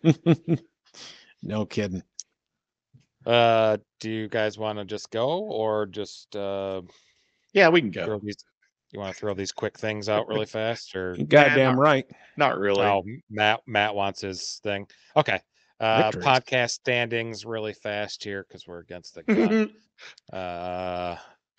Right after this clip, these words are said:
Speaker 2: oh,
Speaker 3: Gotta get rid of the
Speaker 2: damn.
Speaker 3: banner so that you
Speaker 2: I
Speaker 3: can
Speaker 2: know.
Speaker 3: see
Speaker 2: I fre-,
Speaker 3: me.
Speaker 2: I fre-,
Speaker 3: <laughs>
Speaker 2: freaking hate that. Where did it go? Oh, yep, there you is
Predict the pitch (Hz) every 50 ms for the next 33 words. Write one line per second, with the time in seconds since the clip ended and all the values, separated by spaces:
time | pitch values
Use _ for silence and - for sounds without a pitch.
0 | - - _ - 101 95 120 117 117 123 123 - 110 120 117 110 107 95 82 107
1 | 104 107 117 113 104 101 101 - - 107 98 95 95 95 - _ _ - - 117
2 | 117 113 110 104 101 - - 110 107 101 101 101 - 107 107 104 147 101 98 -
3 | - _ _ - - - - 131 - 1017 1017 1017 269 262 - - _ _ _ -
4 | 117 107 - - 101 104 104 104 101 - 110 101 98 101 104 - _ _ _ _
5 | _ - 120 120 120 123 131 135 131 113 - _ _ _ - 110 117 - _ _
6 | _ _ _ _ _ _ _ _ _ - - 117 131 151 _ _ - 104 110 117
7 | 120 117 120 127 135 139 110 95 - - -